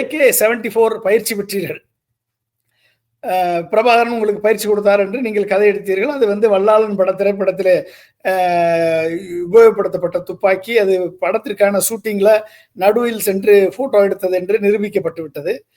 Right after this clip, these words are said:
So, இந்த எழுபத்தி நாலு துப்பாக்கியை வைத்து உங்களுக்கு பரி-, பயிற்சி கொடுத்தாரு, கொடுத்தார் பிரபாகரன் என்றே வைத்துக் கொள்வோம். சரி, அந்த துப்பாக்கியை பயன்படுத்தி ஈழத்திற்கு சென்று அந்த ஈழத்தை வென்றெடுப்பதற்கு பிரபாகரனுக்கு பிறகு தலைமை தாங்கி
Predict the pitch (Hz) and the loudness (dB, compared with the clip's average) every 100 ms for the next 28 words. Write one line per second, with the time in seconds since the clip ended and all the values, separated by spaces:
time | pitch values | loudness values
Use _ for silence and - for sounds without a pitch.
0 | _ _ - 254 269 240 269 277 247 208 | _ _ -6 2 2 2 -2 -4 -2 2
1 | 202 269 294 370 262 220 214 208 233 226 | 4 4 2 2 0 0 -6 -2 -2 0
2 | 226 214 233 240 226 202 180 202 233 - | 2 2 2 -2 -2 -4 0 0 0 2
3 | 240 - 226 226 233 233 240 190 175 208 | 2 2 -4 -2 2 2 2 2 0 -4
4 | 202 233 202 - _ _ - 220 247 247 | 0 2 0 -4 _ _ -4 0 4 4
5 | 226 214 247 226 220 196 185 147 - - | 4 4 4 4 2 -2 -2 -4 -4 2
6 | 240 214 214 202 214 294 254 277 226 220 | 4 4 0 -4 0 2 4 2 2 0
7 | 220 202 - 262 262 269 277 269 240 226 | 0 -2 -2 -6 0 2 2 2 -4 -2
8 | 226 240 247 160 - _ - 220 214 233 | -2 2 2 2 -4 _ -6 2 4 4
9 | 262 247 247 220 226 247 240 226 220 220 | 4 4 4 4 4 2 2 2 0 -2
10 | 262 220 226 247 262 254 240 202 196 233 | 0 0 0 2 2 2 -2 -6 -2 0
11 | 254 214 240 262 247 247 247 | 0 -2 0 2 2 0 -2